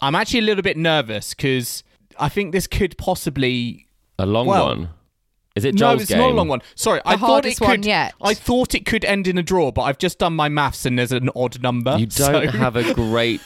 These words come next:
Speaker 2: you don't have a great history of getting the numbers right
Speaker 1: No,
Speaker 2: for this,
Speaker 1: I
Speaker 2: Joel.
Speaker 1: know, I know. That's why I wanted. I just wanted to make
Speaker 2: Double
Speaker 1: sure
Speaker 2: check,
Speaker 1: I've got
Speaker 2: triple
Speaker 1: this
Speaker 2: check.
Speaker 1: right. Right, there are one, two, three, four, five, six, seven, eight. There are nine answers to the topic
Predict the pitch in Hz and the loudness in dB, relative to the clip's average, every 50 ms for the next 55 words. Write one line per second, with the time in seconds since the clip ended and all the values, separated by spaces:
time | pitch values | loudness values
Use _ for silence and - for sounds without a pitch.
0 | - - 110 107 123 139 151 156 135 135 147 131 131 123 101 113 120 123 - - | -4 -2 0 2 2 2 0 0 0 0 0 0 2 2 2 2 0 -2 -2 -4
1 | - 101 92 87 87 90 85 101 98 101 95 98 92 95 92 90 92 90 92 92 | -2 0 0 2 0 0 0 0 0 0 0 0 0 -2 -2 -2 -2 0 0 2
2 | 90 85 202 208 - - 185 170 - 180 - - - 196 190 175 151 131 - - | 2 4 4 4 4 4 2 2 2 2 2 2 4 2 2 2 0 -2 -4 -2
3 | 160 175 180 156 143 - - 208 185 185 190 202 190 180 170 - 165 170 175 170 | 0 0 0 0 0 0 0 0 0 0 0 0 -2 -4 -2 -2 -2 -2 -2 -2
4 | 180 - - 214 190 175 156 151 175 180 123 123 - 143 160 175 156 127 113 - | -4 -2 0 0 0 0 0 0 2 2 2 2 2 2 2 2 2 2 2 2
5 | 170 170 - 127 117 - - - 156 143 - - 147 139 131 117 101 - - - | 0 0 0 0 -2 -2 -2 -2 -2 0 0 2 2 2 2 0 -2 -6 -10 -10
6 | - 120 135 131 117 - - - - - 131 131 135 127 127 127 135 147 151 156 | -6 -4 -2 -2 -2 -2 -4 -6 -4 -2 -2 0 0 0 -2 -2 -2 -2 0 0
7 | 160 165 165 160 - - - 135 131 127 120 - - - 135 135 127 127 123 117 | 0 0 -2 -4 -4 -4 -2 0 0 0 0 -2 -4 -4 -2 0 0 0 -2 -2
8 | - - _ - - 151 151 151 - - _ - 139 127 127 123 120 - - - | -4 -8 _ -4 -2 -2 0 0 -2 -4 _ -4 -2 -2 0 -2 -2 -4 -4 -4
9 | 127 - - - - - - 147 139 131 147 143 - - 131 127 120 - - - | -4 -6 -6 -8 -10 -6 -2 -2 -2 -2 -2 -4 -4 -2 -4 -4 -4 -6 -14 -20
10 | - - - 151 151 156 151 156 156 165 180 185 185 185 196 196 180 - - 170 | -10 -4 -2 0 0 2 0 0 2 2 2 2 2 2 0 -2 -4 -4 -2 -2
11 | 175 175 160 127 - - 127 113 110 - - - - 143 139 131 - - - 135 | -2 -2 -2 -6 -8 -8 -8 -8 -8 -8 -6 -4 -2 -2 -2 -4 -4 -4 -4 -2
12 | - - - 113 - - | -2 -4 -6 -8 -10 -14